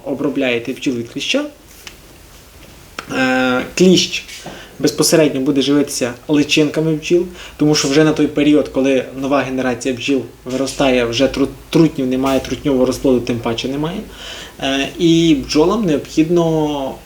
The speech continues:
вивести нове покоління, яке буде зимувати. Їхня задача — перезимувати, тобто зберегти сім'ю і дати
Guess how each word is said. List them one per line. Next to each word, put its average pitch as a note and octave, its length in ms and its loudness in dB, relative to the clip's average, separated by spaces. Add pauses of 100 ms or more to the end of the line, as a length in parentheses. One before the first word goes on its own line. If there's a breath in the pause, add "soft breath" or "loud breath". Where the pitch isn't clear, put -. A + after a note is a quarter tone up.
(540)
вивести D3+ 420 2
нове C#3+ 160 0
покоління, A#3 400 0
яке E3 180 0
буде D3+ 220 0
зимувати. C3+ 540 -2
Їхня D3+ 280 2
задача — C3+ 440 0
перезимувати, C3 720 2 (240)
тобто - 260 0
зберегти C3+ 600 2
сім'ю C#3 440 0 (880 loud breath)
і A3 340 2 (200)
дати D#3+ 460 2